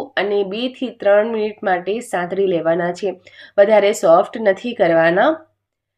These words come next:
બે થી ત્રણ મિનિટ માટે જ આપણે તેને સાંતળી લઈશું, આ રીતે ચલાવતા રહીને. ત્યારબાદ આપણે તેમાં મસાલા નાખી દઈશું. તો સૌથી પહેલાં આપણે નાખશું હળદર,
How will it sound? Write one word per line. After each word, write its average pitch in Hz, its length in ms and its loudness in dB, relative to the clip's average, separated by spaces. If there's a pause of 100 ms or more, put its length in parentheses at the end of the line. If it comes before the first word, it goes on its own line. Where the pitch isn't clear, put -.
(240)
બે 214 120 -8
થી 233 160 -8
ત્રણ 185 340 2
મિનિટ 180 320 -2
માટે 185 260 0
જ 196 160 0
આપણે 190 320 0
તેને 185 360 -2
સાંતળી 180 460 -2
લઈશું, 214 500 -2
આ 185 100 2
રીતે 185 260 -2
ચલાવતા 180 540 0
રહીને. 214 340 0 (180)
ત્યારબાદ 180 400 2
આપણે 175 240 0
તેમાં 220 380 0
મસાલા 175 420 0
નાખી 170 280 -4
દઈશું. 175 320 -6 (460)
તો 180 60 -10
સૌથી 175 360 -8
પહેલાં 185 300 2
આપણે 180 240 -2
નાખશું 185 500 -4
હળદર, 180 560 2